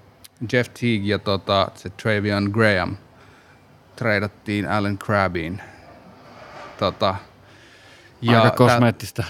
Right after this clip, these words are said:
Speaker 1: <laughs> Aika kosmeettista, mutta täällä on niinku spekulointia siitä, että todennäköisesti tää on vaan alkua, että Minnesota aikoo tehdä niinku enemmän, että
Speaker 2: Mitäs asetteja niillä on siellä?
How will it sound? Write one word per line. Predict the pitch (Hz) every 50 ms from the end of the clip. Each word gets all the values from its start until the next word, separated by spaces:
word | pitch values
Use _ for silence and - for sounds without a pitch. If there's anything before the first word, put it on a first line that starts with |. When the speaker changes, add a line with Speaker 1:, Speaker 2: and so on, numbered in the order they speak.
| - - - 92 90
Speaker 1:
<laughs> | 85 82 - - -
Aika | - 135 139 135 151
kosmeettista, | 139 156 156 143 - 147 131 113 117 120 107 - 123
mutta | 120 117 107 - 120
täällä | 110 120 117 113 110 110 110
on | 110 113 113 110
niinku | 110 104 104 107
spekulointia | - - 117 104 95 107 101 101 101 98 95 87 101 98
siitä, | 95 104 104 98 95 - 95 95
että | 101 - - 101 90 - - - - - -
todennäköisesti | - 110 104 101 101 104 95 98 92 95 95 95
tää | - - 98
on | 98 95
vaan | 98 98 82 95
alkua, | 101 95 95 - - - 76
että | - - -
Minnesota | 101 104 104 101 101 98 104 101 85 - 101 - - - - - _ _ _ _
aikoo | - 98 92 - 92 95
tehdä | 101 98 98 104 98 71 - - - - -
niinku | 87 90 92 87 69
enemmän, | 76 92 95 90 85 82 90 80
että | - - - - - - _ _ _ - - - - - -
Speaker 2:
Mitäs | 117 120 - 131 123 110 -
asetteja | 113 107 - 120 107 - - - 98 95
niillä | 95 92 90 90
on | 90 90
siellä? | - - 92 92 85 80 87